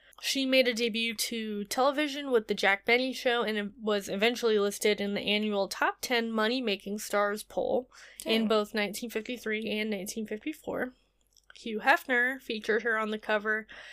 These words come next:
Speaker 1: and as a centerfold in the very first Playboy issue.
Speaker 2: No shit.
Speaker 1: Without her consent.
Speaker 2: Oh.
Speaker 1: So the photo from the cover was from a Miss America pageant parade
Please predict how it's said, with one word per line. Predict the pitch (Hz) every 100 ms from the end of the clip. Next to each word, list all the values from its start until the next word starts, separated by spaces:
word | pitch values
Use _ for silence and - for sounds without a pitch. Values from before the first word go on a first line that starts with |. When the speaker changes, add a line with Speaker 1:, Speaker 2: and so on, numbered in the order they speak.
| - -
Speaker 1:
and | 254 277
as | 269 226
a |
centerfold | 208 277 269 240 214 208
in | 214
the | 214
very | 196 202 208 240 262
first | - - 247 185 - - -
Playboy | - 226 202 185 175
issue. | 208 - - - _ _ -
Speaker 2:
No | 220 220 262
shit. | - - - - 240
Speaker 1:
Without | 269 311 226 208
her | 214
consent. | 208 208 - - _ _ _ _
Speaker 2:
Oh. | 233 196 160 165 214 - _ -
Speaker 1:
So | - 226 214 208 175 - -
the | 214 202
photo | 196 226 220 214
from | - 220 208 208
the | 196 196 185 208 - - - - -
cover | 285 277 294 285 269
was | 240 226 220 208 -
from | - 220 214
a | 208 208
Miss | 220 214
America | 226 226 233
pageant | 247 240 226 220 214
parade | - 208 196 190 196 214